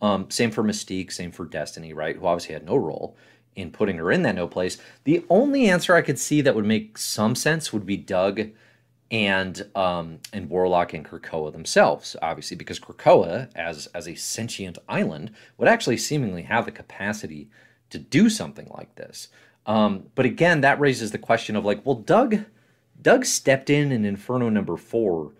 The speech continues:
to save Moira from Mystique and Destiny killing her. Okay, he gave her a chance. Did he exclusively do that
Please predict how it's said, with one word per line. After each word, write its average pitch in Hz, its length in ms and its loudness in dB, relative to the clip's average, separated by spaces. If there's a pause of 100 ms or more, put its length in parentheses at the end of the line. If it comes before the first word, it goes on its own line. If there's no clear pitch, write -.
(300)
to 104 120 0
save 175 520 2
Moira 82 360 -8 (540)
from 107 380 2
Mystique 139 400 -2
and 95 120 -2
Destiny 107 420 0 (140)
killing 156 340 -2
her. 98 320 -8 (400)
Okay, 101 280 2
he 131 160 2
gave 170 340 2
her 107 140 0
a 82 60 -2
chance. 120 440 -4 (260)
Did 190 120 2
he 202 160 4
exclusively 170 800 0
do 143 200 0
that 196 360 2